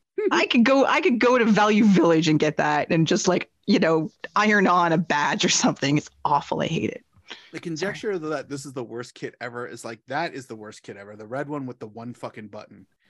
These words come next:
Speaker 1: Yep.
Speaker 2: Um, I would, I would also throw in the
Speaker 1: And the
Speaker 2: first
Speaker 1: material
Speaker 2: two
Speaker 1: sucked.
Speaker 2: I really didn't like those,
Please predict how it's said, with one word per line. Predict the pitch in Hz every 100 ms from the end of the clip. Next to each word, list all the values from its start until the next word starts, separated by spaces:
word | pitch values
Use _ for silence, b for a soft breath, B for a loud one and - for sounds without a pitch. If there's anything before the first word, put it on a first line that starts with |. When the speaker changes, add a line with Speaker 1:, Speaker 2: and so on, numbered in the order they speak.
| b b
Speaker 1:
Yep. | - 165 - _ -
Speaker 2:
Um, | 113 _ -
I | 151
would, | 160 139 -
I | 147
would | 160
also | 147 147 - 151
throw | - 143 139
in | 139
the | 113 -
Speaker 1:
And | 180
the |
Speaker 2:
first | 165 156
Speaker 1:
material | - 156 143
Speaker 2:
two | 143
Speaker 1:
sucked. | - - - 123
Speaker 2:
I |
really | 120 110 143 147
didn't | 131 127 120
like | 123 123
those, | 110 104 101